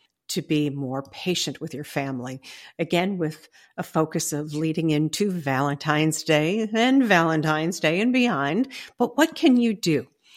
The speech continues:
So what I did was I took each of those synonyms and I'm going to give you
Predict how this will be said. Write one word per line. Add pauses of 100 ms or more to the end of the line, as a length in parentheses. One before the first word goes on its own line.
(240)
So
what
I
did (240)
was
I
took
each
of
those
synonyms
and
I'm
going
to
give
you